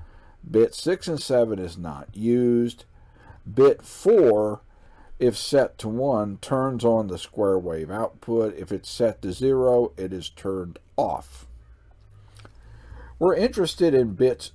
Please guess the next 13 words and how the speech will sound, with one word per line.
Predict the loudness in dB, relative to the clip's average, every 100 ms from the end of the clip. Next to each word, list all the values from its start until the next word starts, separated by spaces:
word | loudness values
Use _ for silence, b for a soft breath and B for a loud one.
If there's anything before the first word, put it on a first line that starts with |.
| -12
zero | -4 4 4 6 4 4 2 -2
and | -10 -10 -6
bit | -6 -6
one, | -12 -8 -4 -2 -4 -6 -12
as | -12 -12
shown | -8 -6 -4
in | -6 -10
the | -12
chart | -8 -6 -6 -8
down | -10 -10 -10 -12
here, | -8 -2 0 0
R | -2 -2 0
S | -4 -8